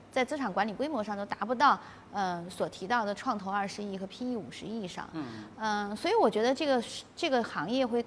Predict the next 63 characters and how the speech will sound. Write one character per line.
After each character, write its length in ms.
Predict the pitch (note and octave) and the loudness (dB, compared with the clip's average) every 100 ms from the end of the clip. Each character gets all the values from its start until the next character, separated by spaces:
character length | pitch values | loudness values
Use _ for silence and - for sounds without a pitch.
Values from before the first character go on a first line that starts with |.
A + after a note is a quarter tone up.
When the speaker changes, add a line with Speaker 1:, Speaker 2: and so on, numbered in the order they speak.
| - | 0
Speaker 1:
更 240 | F4 B3 | 0 0
快 360 | - - F4 B3 | 0 4 6 6
地 140 | F#3 | 2
进 240 | F3+ A3+ | -2 -6
行 440 | G3 - F#3 F3+ F#3+ - | -6 -6 -8 -8 -10 -2
整 220 | - F3 | 0 0
合 280 | D#3+ F3+ E3+ | -2 -6 -6
和 160 | F#3 F#3 | -4 -4
集 160 | - | -2
中。 220 | F#3 B3 B3+ - | 0 0 -2 -8
Speaker 2:
洗 220 | - - | -8 -8
牌。 160 | - - - - | -8 -14 -14 -16
Speaker 1:
洗 180 | - G3+ | -8 -4
牌。 400 | - E3+ E3+ - - - G#3+ | -2 0 0 0 -8 -14 4
Speaker 2:
那， 300 | G3 C4 A#3+ | 12 12 12
那 280 | G3 A#3 A3 | 12 12 12
你 200 | F3+ C#3 | 12 12
们 220 | G#2 G#2+ | 10 6
的 180 | D3+ G3 | 8 8
这 180 | C3+ D#3 | 8 6
些 120 | - | 4
个 120 | A#2+ | 2
项 280 | A2+ - F#3+ | 2 4 6
目 220 | A#2 G#2+ | 6 4
啊， 180 | F2+ D2 | 0 -2
有， 160 | A2 A2+ | 0 4
呃， 520 | B2 G2 B2 A#2 A#2 | 4 2 2 0 -2
投 140 | - A#2+ | 2 6
了 80 | E3 | 6
很 200 | - G2+ | 6 0
多 180 | G2 C3 | 6 8
啊， 160 | C3 | 8
我 240 | A2+ G#2+ G2 | 6 4 2
在 480 | B2+ C3 A#2+ B2 | 4 6 4 2
私 220 | A#2+ - C3 | -2 0 2
下 160 | B2+ | 4
也 120 | A2+ E2+ | 2 0
看 220 | - C3+ | 0 2
了 80 | B2+ | 8
你 160 | D#3+ A#2 | 8 8
们 140 | A2 | 6
投 160 | A2+ G#2+ | 0 2
的 80 | B2+ | 2
一 80 | |
些 120 | A2+ C3+ | 4 2
项 220 | - F3 | 4 2
目。 160 | A2+ G#2+ - - | 2 -2 -8 4
那 120 | F#3+ | 10
你 260 | G#3 D#3+ G2 | 10 10 8
这 100 | B2 | 2
个 100 | D#3+ - | 2 0
投 280 | - G#2+ D3 | 2 4 4
后 180 | - | 6
管 300 | D3 - G#2+ | 4 4 0
理 120 | - - | 0 -4
退 240 | - - C3+ | 0 4 4
出， 320 | - - C4 - - - | 4 0 0 -2 -18 -2
你 100 | B2 | 2
们 140 | A#2 D#3+ | 4 6
有 100 | A2 | 4
没 160 | E2 | 2
有 140 | C#3 G2+ | 0 2
你 240 | G#2 G2+ | 0 -2